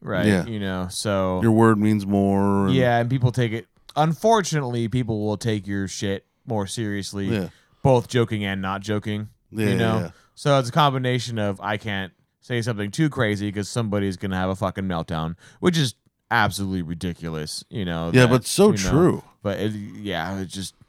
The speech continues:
Speaker 1: ugh, I, I, that just makes me upset to even think about, you know, 'cause
Speaker 2: Yeah,
Speaker 1: it's
Speaker 2: yeah.
Speaker 1: the truth, you know?
Speaker 2: Yeah.
Speaker 1: Like, so you could say one thing in a completely, like, different context, and because somebody only heard a portion of it, or it gets clipped and somebody only hear this part of it,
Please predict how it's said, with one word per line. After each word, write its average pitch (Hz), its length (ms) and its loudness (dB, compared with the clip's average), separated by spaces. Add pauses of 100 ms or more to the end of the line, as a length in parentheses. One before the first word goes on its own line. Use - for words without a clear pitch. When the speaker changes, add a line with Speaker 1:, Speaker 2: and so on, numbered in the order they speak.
(160)
Speaker 1:
ugh, 92 360 -18
I, - 40 -10 (260)
I, 101 40 -8 (100)
that 113 240 0
just 95 180 -12
makes 95 220 -6
me 85 80 -6
upset 78 320 -8
to 82 80 -10
even 80 160 -8
think 76 140 -10
about, 71 300 -8
you 107 100 -8
know, 87 120 -4
'cause 107 100 -2
Speaker 2:
Yeah, 107 80 2
Speaker 1:
it's 98 120 0
Speaker 2:
yeah. 92 80 -6
Speaker 1:
the 120 100 -10
truth, 196 280 2 (280)
you 131 100 0
know? 123 80 2
Speaker 2:
Yeah. 104 180 2 (280)
Speaker 1:
Like, 127 140 2
so 147 280 0
you 143 200 0
could 170 140 0
say 170 140 2
one 151 280 2
thing 143 360 0 (300)
in 147 120 4
a 143 80 4
completely, 151 800 0 (340)
like, 110 380 2 (260)
different 151 520 2
context, 147 680 2
and 123 160 0
because 123 360 0
somebody 131 300 2
only 127 160 2
heard 131 120 2
a 135 40 -2
portion 131 420 -2
of 117 120 -2
it, 110 280 0
or 101 200 0
it 98 60 -4
gets 98 200 -10
clipped 120 400 -2
and 101 220 -2
somebody 113 180 -2
only 107 180 0
hear 113 140 -4
this 107 200 -6
part 98 260 -2
of 98 100 -4
it, 98 240 0